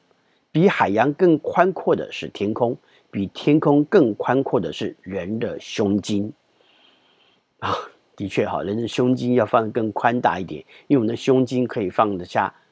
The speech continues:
宇宙啊，当然可以放得下海，也可以放得下天空，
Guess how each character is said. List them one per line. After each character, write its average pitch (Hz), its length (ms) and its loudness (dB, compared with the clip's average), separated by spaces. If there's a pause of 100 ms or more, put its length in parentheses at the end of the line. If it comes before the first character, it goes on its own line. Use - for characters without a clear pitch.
(120)
宇 76 160 -12
宙 101 300 -4 (260)
啊， - 180 -12 (120)
当 127 120 2
然 107 80 -2
可 - 100 -6
以 92 60 -4
放 101 160 -2
得 90 80 -6
下 87 200 -4
海， - 240 -10 (260)
也 - 100 -8
可 107 100 -8
以 98 40 -4
放 104 140 -2
得 95 60 -10
下 90 160 -4
天 90 260 -8
空， 80 200 -8